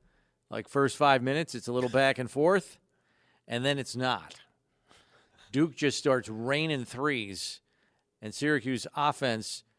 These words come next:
disappears into the locker room or out into the central New York night. I don't know what the heck happened.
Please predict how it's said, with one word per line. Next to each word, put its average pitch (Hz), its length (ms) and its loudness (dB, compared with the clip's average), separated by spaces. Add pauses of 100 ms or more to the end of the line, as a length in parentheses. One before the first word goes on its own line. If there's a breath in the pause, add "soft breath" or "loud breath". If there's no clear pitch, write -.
(200)
disappears 139 600 0
into 127 200 -2
the 113 100 0
locker 139 380 2
room 135 300 0
or 113 240 0
out 139 240 2
into 139 260 -2
the 110 120 -4
central 131 400 -2
New 131 100 -4
York 127 300 0
night. 123 260 2
I 123 80 2
don't 135 120 -2
know 117 60 -2
what 120 200 0
the 127 100 0
heck 123 180 -2
happened. 143 460 -2